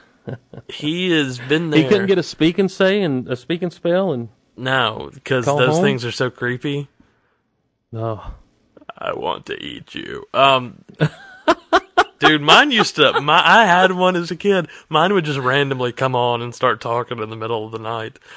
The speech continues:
Speaker 2: I
Speaker 1: You had a demon-possessed
Speaker 2: I had a
Speaker 1: demon
Speaker 2: Louisville Slugger, and I beat the hell out of that thing one time. I went Office Space on that thing 'cause it scared the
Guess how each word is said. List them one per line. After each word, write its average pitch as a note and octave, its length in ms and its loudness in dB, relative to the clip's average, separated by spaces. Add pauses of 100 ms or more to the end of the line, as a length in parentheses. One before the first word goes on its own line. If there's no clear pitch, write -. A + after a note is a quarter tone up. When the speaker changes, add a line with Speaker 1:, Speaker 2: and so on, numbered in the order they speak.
(160)
Speaker 2:
I C#3+ 220 2 (380)
Speaker 1:
You G#3 180 0
had A3+ 120 4
a G3+ 40 4
demon-possessed G3 800 2
Speaker 2:
I C#3+ 140 8
had F#3 260 8
a D3 80 4
Speaker 1:
demon C3+ 40 0
Speaker 2:
Louisville C#3+ 360 4
Slugger, D3 460 2
and B2+ 200 -2
I C3 200 0
beat C3 360 -10
the A2 240 -4
hell B2+ 400 0
out A#2 160 2
of A2+ 60 -6
that A2+ 200 0
thing A#2 300 -6
one A#2 200 -6
time. B2 380 -10 (720)
I C3 100 2
went D#3 240 4
Office B2+ 460 2
Space - 420 2
on A2+ 160 -6
that A#2 220 -6
thing A2 300 -8
'cause A2+ 180 -8
it B2 200 -8
scared A#2 380 -10
the - 100 -10